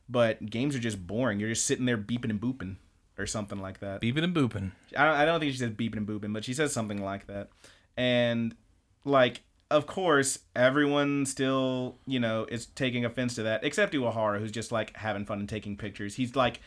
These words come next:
Speaker 1: taking a picture of, of, um, Aguri doing a little peace sign with her eye and everything.
Speaker 2: Yeah.
Speaker 1: Super cute.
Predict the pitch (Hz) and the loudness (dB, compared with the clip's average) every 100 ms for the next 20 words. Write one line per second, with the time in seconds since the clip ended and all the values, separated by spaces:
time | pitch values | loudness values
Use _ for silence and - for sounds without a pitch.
0 | - - - 139 123 117 127 110 120 107 | -20 -20 -2 0 0 -2 -2 -4 -2 -2
1 | 104 104 120 113 107 104 104 _ _ _ | -2 -4 -2 0 -2 -6 -10 _ _ _
2 | - 120 107 101 98 101 - 117 117 110 | -2 0 0 -2 -4 -8 -4 -4 -2 -2
3 | 104 110 107 107 104 110 104 107 104 107 | -2 -4 -4 -6 -6 -8 -6 -4 -4 -4
4 | 104 104 104 104 104 104 104 110 120 107 | -6 -6 -6 -6 -8 -8 -4 2 6 6
5 | 101 - 95 | 2 -6 -12